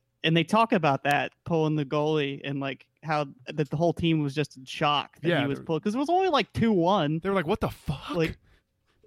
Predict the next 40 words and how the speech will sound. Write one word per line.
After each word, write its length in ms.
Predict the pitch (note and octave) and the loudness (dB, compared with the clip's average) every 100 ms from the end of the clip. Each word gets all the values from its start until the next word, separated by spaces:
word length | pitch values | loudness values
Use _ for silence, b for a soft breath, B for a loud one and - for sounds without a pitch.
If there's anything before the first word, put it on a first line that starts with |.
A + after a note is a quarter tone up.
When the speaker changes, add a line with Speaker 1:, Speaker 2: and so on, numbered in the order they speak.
| - _ - | -20 _ -6
Speaker 1:
yeah, 340 | G3+ D#3 C#3 | -2 0 -2
like, 160 | G3+ G3 | -2 -2
the 60 | G3 | 0
game 260 | A#3+ C4 | 2 2
was 160 | A3+ F#3 | 2 0
very 400 | E3+ G#3 A#3+ A3 | 2 4 6 4
much 280 | F#3+ F3+ - | 4 0 -2
in 200 | E3+ - | -8 -6
play. 400 | F3+ E3+ C#3+ C#3+ | -2 0 0 -2
Like, 180 | C#3+ | -2
they 100 | E3+ | -2
weren't 240 | E3 G3 A#3 | -2 -4 -4
getting 240 | E3+ D#3+ | -4 -2
blown 260 | C#3+ D#3+ D3+ | -2 0 0
out 260 | C#3+ D#3 C#3 | 0 -2 -4
or 80 | |
anything. 460 | C3+ C3+ C#3 C3+ D3 - | -6 -8 -8 -8 -10 -8
And, 340 | D3+ D3 C#3+ _ - | -6 -6 -8 _ -6
and 240 | D#3+ D#3 - _ - D#3+ | -6 -8 -20 _ -10 -4
we 120 | A3+ G#3 | -2 2
won 260 | F3 A3+ | 4 4
on 140 | G3 B3 | 4 2
some 300 | - D#3+ C#3 | 0 -6 -6
pretty 220 | - F3+ | -6 -4
lucky 320 | E3+ D#3+ - D#3 | 0 0 0 -2
goals, 400 | D#3+ D#3 C#3 - | 0 -2 -4 -10
to 80 | |
be 140 | D3 C#3 | -8 -4
honest 300 | C#3 C#3 - | -4 -6 -8
with 140 | C#3 | -10
you, 120 | C#3+ D3 | -8 -6
in 80 | |
that 180 | C#3+ - | -8 -10
game. 220 | - - E3 | -12 -14 -14
But 160 | - D3+ _ _ b b b b b - | -12 -12 _ _ b b b b b -2
anyway, 400 | D3 C3+ C3 D3 _ _ _ _ _ _ _ _ | 0 2 0 -6 _ _ _ _ _ _ _ _
that's 180 | - - | -10 -8
completely 380 | - C#3+ C#3 C3 | -6 -4 -4 -4
off 160 | - - | -6 -10
topic. 340 | - - | -14 -12